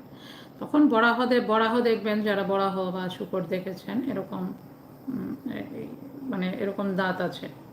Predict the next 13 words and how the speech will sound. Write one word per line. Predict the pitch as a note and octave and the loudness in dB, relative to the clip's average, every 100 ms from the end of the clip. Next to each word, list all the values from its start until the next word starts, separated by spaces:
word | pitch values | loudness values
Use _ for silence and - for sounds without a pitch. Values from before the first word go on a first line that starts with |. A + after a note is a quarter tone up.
| - - - F#3 | -20 -20 -10 -6
দুই | F3+ | -4
পাশে | F3+ - F3 | -6 -8 -8
দুটো। | - C#3 - - - - - - - - - | -8 -10 -16 -18 -20 -20 -20 -20 -18 -18 -6
তো | A#3 | 0
ওই | G#3 | 0
দাঁতের | F#3+ G3+ B3 B3 | 2 2 6 6
মধ্যে | A#3+ A#3+ - C4 | 6 2 4 4
যেহেতু | B3+ A3 A#3+ - - G3+ | 6 4 2 0 -6 6
গোল, | A#3+ A3 G3+ D4+ - - - - | 8 10 8 4 -2 -12 -18 -8
ওটা | G3 B3 C#4 | -6 -2 -2
তুলতে | B3 G#3+ - D#4 G4+ - - - | -2 -2 0 -2 -2 -8 -20 -20
সুবিধা। | - - G#3+ F#3+ F3 - - - - - - - - - - | -6 0 2 2 0 -10 -16 -20 -18 -16 -16 -14 -16 -16 -4
আর | G3 G3 G3+ G3 | -2 0 0 -2